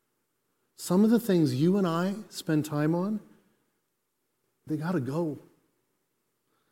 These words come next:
We need to do the gut-wrenching work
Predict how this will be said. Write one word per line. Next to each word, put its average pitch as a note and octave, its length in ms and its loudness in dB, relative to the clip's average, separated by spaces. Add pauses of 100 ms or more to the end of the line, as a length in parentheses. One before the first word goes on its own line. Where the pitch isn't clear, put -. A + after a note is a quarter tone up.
(300)
We F#3 220 6
need G3 220 8
to A#3 80 6
do G3 160 6
the E3 120 6
gut-wrenching F#3 840 4
work D#3+ 340 4